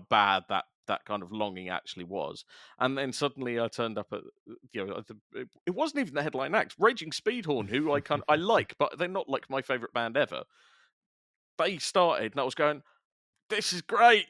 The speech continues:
Speaker 1: I'm loving this. This is so good." And th-, yeah, I was just immediately remembered, "Oh, that was how much I've missed it."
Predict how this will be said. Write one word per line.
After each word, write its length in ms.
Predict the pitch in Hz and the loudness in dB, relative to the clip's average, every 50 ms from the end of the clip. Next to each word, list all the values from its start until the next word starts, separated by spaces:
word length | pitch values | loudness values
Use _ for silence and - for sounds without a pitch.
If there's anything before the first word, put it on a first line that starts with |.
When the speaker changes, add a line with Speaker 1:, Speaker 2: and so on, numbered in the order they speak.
| _ | _
Speaker 1:
I'm 200 | - 185 180 175 196 | -2 -2 -2 -2 0
loving 380 | 214 240 254 220 233 214 180 | 2 2 4 4 2 0 0
this. 240 | 156 202 214 226 - | 2 0 0 0 0
This 240 | - - 233 - - | -2 -4 -4 -4 -4
is 100 | 208 196 | -4 -4
so 360 | - - - 254 240 226 208 196 | -4 0 2 4 4 4 2 0
good." 360 | - 247 240 233 196 156 - - - _ _ _ _ _ _ 143 | 2 4 6 6 6 4 0 -6 -12 _ _ _ _ _ _ -4
And 160 | 143 131 - | -4 -2 -4
th-, 140 | 139 - 117 | -8 -10 -6
yeah, 260 | 110 123 123 127 120 110 - - | -4 -2 -2 -2 -2 -4 -4 -4
I 100 | 127 113 | -4 -4
was 260 | 104 113 110 - - _ | -4 -8 -14 -16 -18 _
just 320 | - - 107 - _ - - - | -14 -14 -14 -16 _ -20 -16 -16
immediately 640 | 117 104 104 113 113 101 - - - 104 101 90 _ _ 123 113 | -14 -12 -10 -10 -10 -12 -14 -14 -14 -14 -14 -14 _ _ _ -14
remembered, 380 | 110 107 104 101 101 95 95 - | -12 -10 -8 -8 -10 -10 -8 0
"Oh, 220 | - 135 139 135 117 | 2 2 4 4 2
that 220 | 101 120 - - | 2 2 0 0
was 80 | 117 - | -4 -6
how 140 | - 107 104 | -6 -6 -6
much 220 | 98 92 - - | -6 -6 -6 -6
I've 160 | 101 92 - | -8 -8 -8
missed 260 | 95 92 - - - | -10 -12 -12 -10 -12
it." 120 | - - | -12 -12